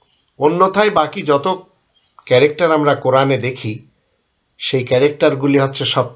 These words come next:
তাগুত প্রধানের, যার অধীনে ইবলিস এবং শয়তান, যার অধীনে কাফের, জালেম এবং ফাসেক।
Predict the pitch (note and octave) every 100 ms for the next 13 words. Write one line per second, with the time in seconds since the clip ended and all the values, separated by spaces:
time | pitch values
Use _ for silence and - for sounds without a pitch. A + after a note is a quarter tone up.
0 | _ - B2 B2 A#2 D3 D#3 D3 D3+ D3
1 | C#3+ E3 F#3 - _ _ _ _ _ _
2 | _ _ _ _ _ _ _ _ _ _
3 | _ _ A#2 C#3 C#3 C#3 C#3+ C#3+ C3 A2+
4 | B2 D3 D3+ D3 D3 C#3+ D3 C#3+ D3+ F#3
5 | - _ _ _ _ _ _ A2+ C3 C3+
6 | B2+ B2+ C#3 C#3 - - _ _ _ _
7 | _ _ _ _ C3+ B2+ - C#3+ A2 G#2+
8 | A#2+ B2+ D3 D3+ D3+ D3+ D3 C#3+ C3+ E3+
9 | E3